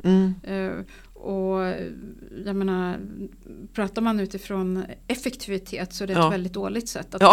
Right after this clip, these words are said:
Speaker 2: vara effektiv på.
Speaker 1: verkligen. Ja. <laughs> Ja. Ja, det är kul. Men där är också ett tips som man kan göra just med härskartekniker, så finns det ju, dels man kan lära sig härskarteknikerna och bara att man lär sig dem så kan man snabbare identifiera dem. Och sen kan man också se, okej, vad ska jag göra som motstrategi då?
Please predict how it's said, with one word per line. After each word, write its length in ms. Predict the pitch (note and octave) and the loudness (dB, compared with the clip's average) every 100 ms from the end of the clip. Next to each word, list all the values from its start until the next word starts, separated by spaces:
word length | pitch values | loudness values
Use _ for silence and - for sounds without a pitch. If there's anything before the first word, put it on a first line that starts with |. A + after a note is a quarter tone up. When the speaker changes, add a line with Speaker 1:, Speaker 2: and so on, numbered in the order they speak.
| A3 | 10
Speaker 2:
vara 100 | - | 6
effektiv 580 | A#3+ A#3 A3+ C#4+ C#4+ | -4 -6 0 4 4
på. 60 | B3+ | 6
Speaker 1:
verkligen. 360 | G3 D#4+ - C4+ | 8 8 12 12
Ja. 140 | G4 | 12
<laughs> 80 | - G4+ - - G4 F#4 - F#4 - | 10 6 6 10 12 12 6 0 6
Ja. 300 | F4 E4+ F#4+ F#4+ D4 - - | 12 12 12 8 0 -4 -4
Ja, 120 | F4 E4 | 2 4
det 100 | D4+ | 8
är 340 | D4+ C#4+ C4 B3+ | 8 8 8 4
kul. 120 | A3 - - | 2 0 6
Men 160 | C#4 | 8
där 280 | C#4+ G4+ C5 | 12 12 12
är 40 | E4 | 10
också 180 | - | 8
ett 80 | A#3 | 4
tips 220 | A#3 G3 | 4 2
som 80 | - | 2
man 120 | G#3+ G#3 | 0 2
kan 120 | A#3 | 2
göra 220 | G3+ F#3 | 2 2
just 180 | G#3 G3+ | 0 0
med 80 | B3 | 0
härskartekniker, 800 | C4+ - G#3+ A#3 D4 F4 F4 | 0 0 0 0 0 0 0
så 200 | A#3 A3 G#3+ - - - - | 2 4 2 -4 -20 -20 -6
finns 220 | A3+ A3+ | 0 0
det 80 | A3+ | 0
ju, 280 | A3 B3 C4 | -2 0 0
dels 240 | C4 D4 | 0 0
man 100 | C4+ | 0
kan 120 | C4+ | 4
lära 200 | A3 D#3+ | 6 6
sig 100 | E3 E3 | 6 2
härskarteknikerna 800 | D3+ - C#3 C3+ C#3+ C#3+ F#3 | 0 -2 -2 0 -2 0 0
och 80 | G#3 | 2
bara 160 | G#3 B3+ | 2 2
att 80 | C4 | 4
man 200 | C4 G#3 | 2 6
lär 220 | D4 C#4 | 6 4
sig 160 | - F3 | 4 4
dem 120 | C#3+ | 4
så 120 | D#3+ | -2
kan 180 | D#3 D#3 | -2 0
man 180 | D3+ - | 0 -2
snabbare 360 | - D#3+ B2+ B2+ | 0 2 4 2
identifiera 460 | B2+ B2+ C3+ G#2+ | 0 -4 -2 2
dem. 180 | C#3+ A#3 - - - - - - - | 2 0 -6 -20 -20 -20 -20 -20 -2
Och 120 | - G3+ | 2 4
sen 240 | C4 B3 | 4 4
kan 120 | C4 | 4
man 80 | A3 | 4
också 160 | F#3 F3+ | 4 2
se, 180 | F3+ | 2
okej, 240 | D#3+ F#3 F3 | 2 2 2
vad 160 | F#3+ | 2
ska 140 | F#3+ F#3+ | 2 2
jag 20 | |
göra 60 | E3 | 4
som 280 | E3 F3 G#3+ | 4 6 8
motstrategi 840 | A3+ - - F#3+ F#3+ G3+ D#4 G3 | 6 2 0 0 2 2 6 6
då? 140 | A#1+ | 4